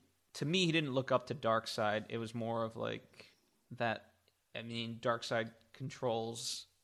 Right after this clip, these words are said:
all, all these people and so forth. Um, and so he kinda had to do what he was told just because. And, uh,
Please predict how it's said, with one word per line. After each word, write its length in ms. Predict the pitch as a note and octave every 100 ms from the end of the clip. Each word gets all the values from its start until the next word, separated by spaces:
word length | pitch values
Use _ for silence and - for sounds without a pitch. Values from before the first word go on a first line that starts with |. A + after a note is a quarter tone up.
| _ _
all, 340 | F#2 B2 A#2+ -
all 180 | A#2 A#2
these 180 | A#2 A2
people 340 | A#2+ A2 G2+
and 100 | G#2+
so 220 | - A#2
forth. 360 | - - - - _ _ - - - _
Um, 480 | B2 A#2 A2+ G#2 G2+ -
and 100 | A2
so 200 | A#2+ A2
he 80 |
kinda 240 | A2 A#2+ A2+
had 160 | A2
to 60 | A2
do 260 | G#2+ A#2+ G#2+
what 80 |
he 100 | G#2+
was 140 | G#2+ -
told 420 | - A2+ A2 A2 - _ _ _ _ -
just 200 | A#2+ -
because. 460 | A#2+ - A2+ G#2+ G#2+
And, 920 | G2 - - - _ _ - - A2+
uh, 420 | A2 G#2 G2